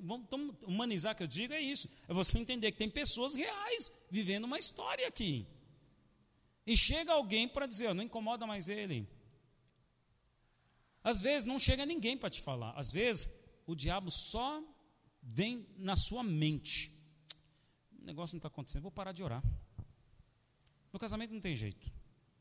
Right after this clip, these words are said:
Meu filho não é curado. As dívidas eu não saio. Meu emprego eu não sou promovido.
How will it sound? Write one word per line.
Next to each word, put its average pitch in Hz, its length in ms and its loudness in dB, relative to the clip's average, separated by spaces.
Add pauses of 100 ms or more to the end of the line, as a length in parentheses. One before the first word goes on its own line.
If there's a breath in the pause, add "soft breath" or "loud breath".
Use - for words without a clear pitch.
(1200)
Meu 170 100 -2
filho 233 220 -4
não 214 100 -2
é - 40 -4
curado. 113 360 -6 (1300)
As 160 180 -2
dívidas 226 300 -6
eu 202 80 -6
não 170 100 -6
saio. 107 340 -4 (2500)
Meu 220 140 0
emprego 226 300 0
eu - 20 0
não 220 80 0
sou 214 120 2
promovido. 123 540 -2